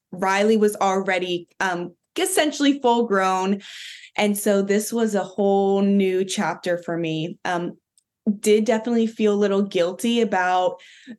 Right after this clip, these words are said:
letting, you know, uh, like, letting another dog into my life or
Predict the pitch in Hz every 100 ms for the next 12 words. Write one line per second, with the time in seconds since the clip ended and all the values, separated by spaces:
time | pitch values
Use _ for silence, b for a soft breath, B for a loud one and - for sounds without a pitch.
0 | _ _ 214 208 190 196 196 - 202 185
1 | 185 - _ _ _ _ _ - - 190
2 | - - 240 - - 208 202 220 214 233
3 | 226 208 196 190 190 185 202 185 190 180
4 | 165 185 262 269 262 - 208 185 170 175
5 | 190